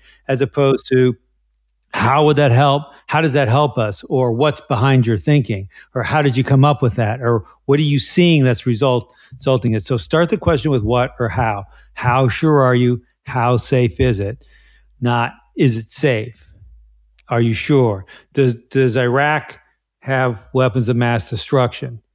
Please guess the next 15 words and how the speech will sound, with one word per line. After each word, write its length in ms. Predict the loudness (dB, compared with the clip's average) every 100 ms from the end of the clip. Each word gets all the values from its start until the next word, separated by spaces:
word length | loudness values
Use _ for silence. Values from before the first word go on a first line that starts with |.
| _ _
Yes. 600 | 0 0 0 -6 -16 -20 _ _ _ _ _ _
How 180 | -4 -2
about 320 | 0 -2 0
this? 420 | -2 -2 -6 -16 -20 _ _ _
We're 140 | 0 0
s-, 280 | -2 -10 -20
fifty-two 680 | -8 -2 -2 0 -2 2 2
percent 460 | 2 -2 0 0 -2
sure 300 | 0 2 2
they 120 | 2
have 140 | 2
weapons 280 | 0 0 0
of 60 | 0
mass 280 | 0 -2 -2
destruction. 640 | -6 -2 -2 -2 -10 -14